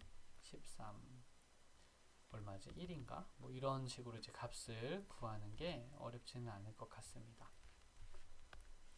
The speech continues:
일단 이 차 함수의 그래프는 추계방 정식이 X는 사이고 영, 오를 지나는 포물선이다. 오, 또 나왔네. 추계방 정식이 X는 사이고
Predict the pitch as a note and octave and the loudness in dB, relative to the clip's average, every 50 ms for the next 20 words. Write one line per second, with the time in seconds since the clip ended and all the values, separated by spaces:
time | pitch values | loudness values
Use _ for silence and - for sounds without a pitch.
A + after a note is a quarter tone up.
0 | - - - - - - - - - - - - B2 B2 B2 - - D#3+ D3 D3 | -6 -6 -8 -8 -8 -10 -10 -8 -8 -4 0 2 2 4 2 8 10 10 10 10
1 | D3 C#3 C3 C3 B2+ B2 C3 B2 - C3 C3+ B2+ B2 - D#3 D3+ C#3+ C#3 A#2+ C3 | 10 8 6 6 6 6 4 2 2 2 2 2 2 2 2 4 6 6 6 6
2 | C3 B2+ B2 B2 C3 B2 B2 A#2 A#2 - B2 B2 A#2+ A#2+ B2+ B2 A#2+ A#2+ A2+ A2 | 4 2 2 2 2 2 2 0 0 2 2 2 2 4 4 4 4 4 4 4
3 | A2 A2+ A2 A2+ A2 - A2 G#2 G#2+ A2 C#3 F#3 G3+ G3+ - - - - - - | 4 4 2 2 2 2 2 2 4 4 6 6 4 4 0 -4 -8 -12 -12 -10
4 | - - - - - - - - - - D#3 D3+ D3 C3+ - - A#2+ A2 G#2+ G#2 | -10 -10 -10 -12 -14 -14 -12 -6 0 2 4 6 6 4 4 4 4 4 4 4
5 | G2+ G#2 G#2 G#2 G2+ G#2+ A#2 C3 C#3 C3 A#2 G#2+ - - C#3 C#3 A#2+ G#2 G#2+ A2+ | 4 4 4 4 4 4 6 6 6 6 4 4 2 2 4 4 6 6 6 6
6 | A2 G#2+ G#2 G2+ G#2 - - - D3+ D3 D#3 C#3+ B2 A2+ A2+ G#2+ A2 G#2+ G#2+ - | 4 2 0 -2 -2 -2 -2 0 2 4 6 6 6 6 4 4 2 2 2 0
7 | - A#2+ - E3 G#3 - - - - - - - - - - - - - A2+ - | -2 0 0 0 -2 -2 -4 -8 -8 -6 -4 -4 -4 -2 -2 -4 -2 -2 -4 -4
8 | - - - A#2+ A2+ A#2 A2+ A2+ - - A#2 A2+ A2 G#2+ A2+ A2+ A#2+ A#2 A2+ A2 | -2 0 2 2 2 2 2 2 2 2 2 2 0 0 0 0 2 2 4 2
9 | A2 A2 | 2 2